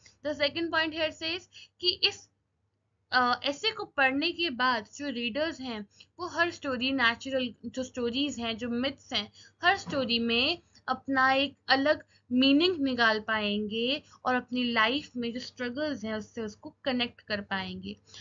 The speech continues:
That was the end of this video। If you have any doubts, you can comment down। Do not forget to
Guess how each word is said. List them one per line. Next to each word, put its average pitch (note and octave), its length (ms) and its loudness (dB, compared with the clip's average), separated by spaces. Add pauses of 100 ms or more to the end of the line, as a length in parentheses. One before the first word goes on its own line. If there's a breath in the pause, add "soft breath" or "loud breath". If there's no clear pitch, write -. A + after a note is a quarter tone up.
(160 loud breath)
That C4+ 220 8
was F4+ 160 0
the D4+ 260 0
end D4 140 0
of C#4+ 60 -4
this D4+ 240 -6
video। C#4 440 0
If D4 60 -10
you - 120 -12
have D#4 160 -2 (220)
any D4 200 -2
doubts, C4 360 0
you B3+ 140 -8
can B3+ 200 -4
comment A3+ 400 -4
down। A#3+ 260 -2
Do C#4 240 -8
not F#4+ 120 -2
forget C4+ 420 0
to F4 60 -2